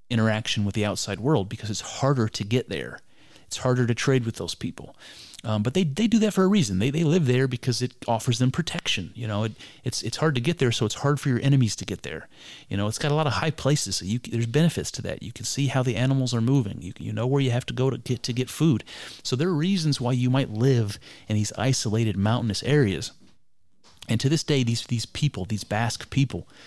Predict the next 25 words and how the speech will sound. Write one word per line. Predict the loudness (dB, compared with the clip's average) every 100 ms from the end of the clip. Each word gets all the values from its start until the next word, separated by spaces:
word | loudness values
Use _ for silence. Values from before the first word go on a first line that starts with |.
| -20 -8
they | -6
still | -4 -4 -2 0 2
live | 4 4 2 -4 -10 -20 -20 -20 -20 _
there | 0 2
today. | 0 -2 -2 -4 -14 -20 -20 -20 -20 -20 -14
And | -4 0
the |
reason | 2 2 4
I | 2
bring | 4 4
them | 4
up | 2 0 -6 -16 -20 -20 -20 _ -20 -14
is | -10
because | -6 -4 -4 -4 -10 _ _ _
they're | -2 0
one | 2 2 4
of | 2
very | 0 -2 0 2 0
few | -2 -4 0 0
groups | 0 0 -2 -2 -6 -6 -10 -20 -20 -20 -20 -20 -20 _
in | 0 4
Europe | 6 4 0 -12 -20 -20 _ _ _
that | -8 -2 0 0
aren't | 0 0 0 _ -4
related | 0 2 4 4 2 -6